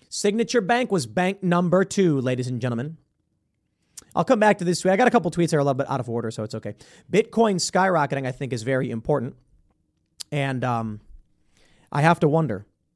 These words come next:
I just get a little conspiratorial here. I am very, very happy that I have Bitcoin. It's currently at twenty-four thousand. Let me refresh this. Maybe it's, uh, it's up a little bit from where I just was. Refreshed eight point nine eight percent today.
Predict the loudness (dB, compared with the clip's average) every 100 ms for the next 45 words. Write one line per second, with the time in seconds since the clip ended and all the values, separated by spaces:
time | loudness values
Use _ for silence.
0 | _ _ _ _ _ _ _ _ _ _
1 | -4 -2 2 6 6 6 0 2 2 4
2 | 4 4 0 -2 -6 -6 -6 -2 -2 2
3 | 2 4 2 2 2 0 -2 -4 -4 -4
4 | -6 -6 -6 -8 -14 -16 -20 _ _ _
5 | _ -12 -8 -4 -2 0 0 -2 -6 -4
6 | -2 -2 0 0 -2 -2 -4 -4 -6 -6
7 | -4 -4 -4 -8 -6 -4 -6 -4 -6 -4
8 | -6 -8 _ _ -2 2 4 4 4 4
9 | 0 -2 -4 -2 -4 -4 -4 -4 -4 -2
10 | -4 -10 _ _ -4 -2 -2 -2 0 -4
11 | -2 -4 -6 -8 -6 -4 -6 -8 -8 -4
12 | -4 -4